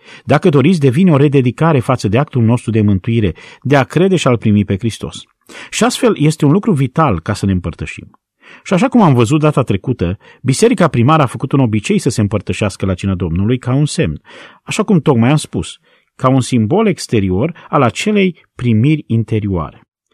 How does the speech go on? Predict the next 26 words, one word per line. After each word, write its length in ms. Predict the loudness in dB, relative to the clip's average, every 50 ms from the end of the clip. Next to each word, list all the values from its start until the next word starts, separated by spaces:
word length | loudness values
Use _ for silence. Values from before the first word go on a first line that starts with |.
| _ _ _ _ _ _ _
Mai 240 | -4 -2 0 2 2
mult, 460 | 2 2 2 -2 -6 -10 -16 -20 _ _ _
ca 140 | -2 0 2
o 120 | 4 4
amintire, 600 | 4 4 4 4 2 0 -2 -2 -2 -2 -2 -4 -6
ca 120 | -4 -2 0
o 80 | 2
amintire 480 | 2 4 4 2 2 2 0 2 2 2
față 320 | 0 0 -2 -2 0 0
de 100 | 0 0
Cel 240 | 0 0 -2 -4 -2
care 180 | 0 0 0 0
a 40 |
trăit 260 | 0 0 0 0 0 0
și 100 | 0 0
a 40 |
murit 300 | 2 2 2 0 0 -2
pentru 280 | -2 -2 -2 0 0 0
ei. 260 | -2 -2 -4 -6 _ _ _ _ _ -20 -20 -20 -14 -4 0
În 100 | 2 4
al 120 | 4 4
treilea 320 | 4 4 4 4 6 6 4
rând, 200 | 4 4 2 2
ca 140 | 0 2
o 100 | 2 2
comuniune, 720 | 0 0 2 2 4 4 4 4 4 2 2 0 -2 -6